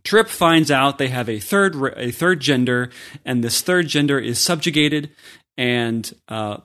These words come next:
pushed into the corner, as it were. Uh, they even call them its and not he's or she's, which could have been cool, uh, in another show. But essentially, um, Snip, Snip gets pissed about this because he thinks that,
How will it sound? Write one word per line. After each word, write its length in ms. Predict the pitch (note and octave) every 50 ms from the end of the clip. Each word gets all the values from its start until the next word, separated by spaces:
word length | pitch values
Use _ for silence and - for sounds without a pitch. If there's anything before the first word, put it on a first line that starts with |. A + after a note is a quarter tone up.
| _ -
pushed 360 | - - A#3 G#3 - - -
into 260 | - D#3+ D3+ C#3+ C#3
the 100 | A#2+ B2
corner, 460 | B2 - - - F3 F3 F3 F3 F3
as 200 | - - D#3 D3
it 120 | D#3+ C3 -
were. 360 | C3+ C#3+ C#3 C#3+ D3 D3 - -
Uh, 260 | A#2 A#2 A2+ A2 A2
they 160 | G#2+ A#2+ B2 -
even 200 | - C#3+ C#3+ C#3+
call 240 | C3+ - - C3+ C3
them 160 | A#2+ B2 A2+ -
its 560 | - - G3+ A3+ - - - - - - - _ -
and 160 | C3 A#2 A2+
not 280 | A2+ A#2+ A#2+ A2+ - -
he's 360 | - - - C3 B2+ A#2+ A2+
or 180 | A#2+ G#2+ A2 G#2+
she's, 540 | - - - F#3+ F#3+ F#3 F#3 F#3 F3+ - - _ _ _ _ _ _ _ -
which 240 | E3 E3+ F3 - -
could 160 | - A#3+ B3
have 180 | B3 B3+ A#3 G3
been 160 | A3+ G#3+ G3+
cool, 560 | - - G#3 G#3 G3+ G3+ G3 G3+ G3+ G3 _ _ -
uh, 240 | - A#2 A2+ A2 A2 - _ _ _ _
in 140 | - B2+ B2+
another 500 | A#2+ A#2+ C3+ C#3 D3 D3 D3+ D3+ D3 _ _ _ _ _ _ _ _ _
show. 360 | - - - C#3 C#3+ D3+ D3 _ _ _ -
But 120 | D#3 D#3
essentially, 560 | D#3+ D#3 - A3 G#3+ - - G3+ G3 F#3+ - -
um, 560 | - B2 A#2+ A#2 A2+ A2+ A2+ A2+ A2 G#2+ - _ _ _ -
Snip, 340 | - - E3 G3+ - - _ _ _ _ _
Snip 380 | - - - B3 C#4 C4+ C4+ -
gets 180 | - A#3+ -
pissed 280 | - - G3+ G3 F#3+ -
about 280 | F#3 E3+ F3 F3 F3 -
this 180 | F3 F3 E3+ -
because 380 | - - - C#3+ B2+ B2+ -
he 120 | - C#3+ C3+
thinks 340 | C3 - D3 C3+ - -
that, 280 | - C#3 B2 A#2 - -